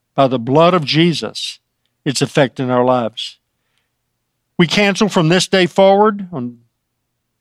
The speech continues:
the effect in our lives, our family's life, our, our children's lives, their children. We say, "No, we will not accept any negative behavior,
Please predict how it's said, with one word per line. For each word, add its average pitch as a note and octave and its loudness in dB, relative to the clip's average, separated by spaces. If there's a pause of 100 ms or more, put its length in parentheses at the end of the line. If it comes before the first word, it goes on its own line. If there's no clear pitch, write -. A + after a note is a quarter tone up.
(720)
the C#3 2
effect F#3 0
in C3+ -2
our D#3+ 4
lives, F3 2
our C3+ 0
family's E3+ -2
life, E3 2
our, B2 -4 (260)
our A#2+ 2
children's F#3 0
lives, E3+ 0
their D#3+ 2
children. F#3 0 (840)
We D3+ -2
say, D3 2
"No, C3+ 0 (560)
we D#3 4
will D#3 2
not D#3 2 (580)
accept - -2 (1500)
any E3+ 2
negative F3+ 0
behavior, C3+ -4